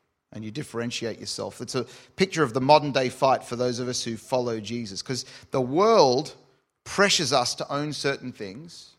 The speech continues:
to do certain stuff, and to live a certain way and behave a certain way in order to be accepted. When I made an album called Sons Can Rest, which, um, my fanboy, where's Chris Duo? Is he here? Long hair, looking cuter than ever.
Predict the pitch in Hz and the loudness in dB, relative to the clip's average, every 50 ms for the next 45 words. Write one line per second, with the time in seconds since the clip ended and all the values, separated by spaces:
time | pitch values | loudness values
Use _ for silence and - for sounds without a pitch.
0 | _ _ _ 135 123 127 143 147 139 - 156 147 139 127 - 123 - - 123 110 | _ _ _ -10 -6 -4 -4 -2 -2 2 2 2 2 0 -4 -8 -8 -6 -4 -4
1 | 110 110 - 117 117 - 117 123 135 123 127 - - 143 139 123 120 117 120 117 | -4 -4 -6 -12 -12 -10 -6 -6 -6 -6 -6 -6 -6 -6 -6 -8 -8 -8 -8 -8
2 | 117 110 104 110 120 131 127 - - 113 - 117 113 113 110 - - - _ - | -6 -6 -6 -6 -6 -6 -6 -8 -12 -12 -12 -10 -10 -10 -10 -12 -16 -20 _ -12
3 | 113 107 113 113 117 113 - - 98 113 104 92 - - - - - 117 - - | -10 -8 -8 -8 -8 -10 -12 -12 -12 -12 -12 -12 -12 -12 -8 -6 -6 -8 -8 -10
4 | _ - 85 - _ _ _ _ _ _ _ _ _ _ _ _ _ _ _ _ | _ -20 -20 -20 _ _ _ _ _ _ _ _ _ _ _ _ _ _ _ _
5 | _ _ - 131 143 143 139 139 139 143 139 143 131 131 131 131 135 131 120 123 | _ _ -8 0 2 4 4 4 4 4 4 4 2 2 4 4 4 4 2 -2
6 | 131 127 - 131 120 113 - - 147 127 127 120 - - 123 113 113 131 151 143 | -8 -6 -6 -6 -6 -6 -4 -2 -2 -2 -2 -6 -8 -10 -10 -8 -4 -2 -2 -2
7 | 123 - - 127 120 113 - - 131 113 107 104 104 104 - - 107 107 110 107 | -2 -6 -8 -10 -10 -8 -8 -6 -6 -6 -6 -6 -10 -12 -14 -14 -12 -10 -10 -10
8 | 104 - _ _ _ _ _ _ _ 135 131 135 135 120 113 110 104 107 117 113 | -12 -16 _ _ _ _ _ _ _ -6 -6 -6 -6 -6 -6 -6 -6 -6 -8 -10
9 | - - 117 113 - - 123 120 107 90 95 104 - 107 104 117 127 139 147 - | -10 -12 -14 -14 -14 -12 -10 -8 -8 -8 -10 -12 -16 -16 -14 -12 -12 -12 -14 -16
10 | _ _ _ _ - 120 123 123 120 135 135 139 135 131 - 120 104 - - 151 | _ _ _ _ -6 -4 -4 -2 -2 -2 -2 -2 -4 -6 -6 -8 -10 -8 -4 -4
11 | 147 135 131 117 123 120 127 131 143 151 165 | -2 -2 -2 -4 -4 -4 -4 -4 -6 -8 -8